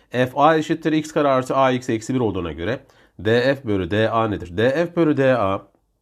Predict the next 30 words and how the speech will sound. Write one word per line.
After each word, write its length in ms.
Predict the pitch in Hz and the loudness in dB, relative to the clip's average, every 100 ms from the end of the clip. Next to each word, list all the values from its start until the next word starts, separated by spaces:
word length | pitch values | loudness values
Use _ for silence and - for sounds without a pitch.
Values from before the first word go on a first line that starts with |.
| _ _ _ _ _ _ _ 98 | _ _ _ _ _ _ _ -12
bunu 300 | 87 101 131 | -4 0 2
da 100 | 113 | 2
açıklayalım. 680 | - 98 85 78 80 143 - _ _ _ | 0 -8 -6 -6 -6 -10 -14 _ _ _
Örneğin 520 | 110 160 160 131 135 - _ _ _ - | 2 4 4 2 -2 -10 _ _ _ -20
D 200 | 80 110 | -6 0
Y 500 | 123 147 156 175 147 | 2 2 2 2 2
bölü 340 | 160 151 147 | 0 2 2
D 200 | 143 139 | 2 2
X 160 | 131 - | 0 -2
ne 120 | 147 | -2
demek? 380 | 131 98 95 - _ _ _ _ _ | 0 -2 -4 -10 _ _ _ _ _
Y'nin 960 | 85 104 131 143 147 156 160 170 170 _ _ _ _ _ _ | -10 -2 2 4 4 4 2 0 -6 _ _ _ _ _ _
x 280 | 180 165 - | -8 -8 -2
değişkenine 720 | 139 131 - 147 135 143 139 | -2 -2 0 2 4 4 2
bağlı, 460 | 120 107 92 85 - | 4 4 4 -2 -8
x'e 500 | 120 113 - 143 110 | -10 -12 -4 -2 0
bağlı 680 | 110 104 87 82 101 135 - _ _ _ _ | 0 0 0 -2 -4 -4 -8 _ _ _ _
türevi 360 | - 127 110 113 | -2 2 4 2
demektir. 600 | 98 87 - - - - _ _ _ _ _ _ _ _ _ _ _ _ _ _ | -2 -4 -8 -16 -20 -20 _ _ _ _ _ _ _ _ _ _ _ _ _ _
O 100 | 110 | 0
zaman 420 | 143 160 117 110 | 2 2 2 0
burada 460 | 131 143 123 90 95 | 0 0 0 -2 -2
D 320 | 110 123 127 127 | 0 2 0 0
F 280 | 170 170 | 0 2
bölü 280 | 143 120 107 | 0 0 0
D 200 | 110 107 | 0 0
A 180 | 98 87 | -2 -2
ne 120 | 95 | -2
anlama 340 | 143 165 131 98 | 0 0 -2 -2
gelecektir? 800 | 92 82 82 - - 156 170 | -4 -6 -8 -10 -2 -2 -2